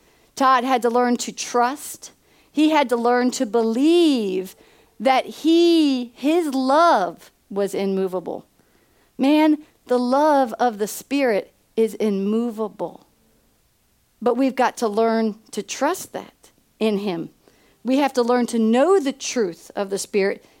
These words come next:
to be able to recognize the immovable move of God in your life. Because he knows if he starts showing up, something is leaving for him to dwell more in you in a place that will be so immovable, you'll never feel that way again.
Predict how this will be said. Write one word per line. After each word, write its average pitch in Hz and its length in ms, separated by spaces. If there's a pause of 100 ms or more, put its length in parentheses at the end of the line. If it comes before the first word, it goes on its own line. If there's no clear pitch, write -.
to 262 100
be 233 180
able 233 240
to 233 120
recognize 214 720
the 208 160
immovable 226 840
move 208 380
of 196 160
God 202 220
in 196 100
your 190 120
life. 180 420 (400)
Because 214 300
he 277 120
knows 277 460 (260)
if - 180
he 302 160
starts 262 320
showing 208 300
up, 202 240 (340)
something 247 580
is 254 200
leaving 180 600 (520)
for 196 160
him 208 580
to 202 120
dwell 196 360
more 196 400
in 220 240
you - 240 (480)
in 226 120
a 220 60
place 254 400
that - 180
will 214 60
be 208 140
so 240 320
immovable, 233 640 (240)
you'll 233 180
never 214 540
feel 220 400
that 180 260
way 185 220
again. 170 400